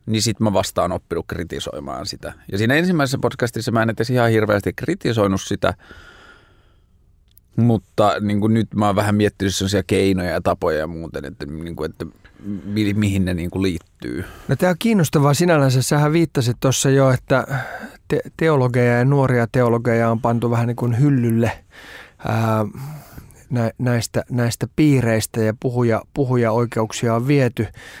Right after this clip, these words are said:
Speaker 2: Samanaikaisesti musta tuntuu, että juuri niistä suunnista myös on tullut hirvittävästi voimaa suomalaiseen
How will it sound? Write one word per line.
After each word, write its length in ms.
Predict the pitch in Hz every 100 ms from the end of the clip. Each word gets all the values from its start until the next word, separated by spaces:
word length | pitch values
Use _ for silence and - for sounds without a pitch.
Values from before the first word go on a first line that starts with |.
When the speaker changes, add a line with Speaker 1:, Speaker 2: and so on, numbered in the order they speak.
| - -
Speaker 2:
Samanaikaisesti 680 | - 180 175 135 - - 147
musta 280 | 151 -
tuntuu, 440 | 147 185 165 143 127
että 320 | 123 - 131 - - - - - _
juuri 380 | 139 156 160 139
niistä 380 | 143 160 139 -
suunnista 760 | - 170 160 123 110 - 120 - _ -
myös 300 | 143 143 127
on 120 | 120
tullut 340 | 135 127 -
hirvittävästi 840 | 151 156 123 107 117 104 - 113 120
voimaa 840 | 147 143 117 92 90 85 82 - - - - -
suomalaiseen 960 | - 117 110 101 101 104 98 92 95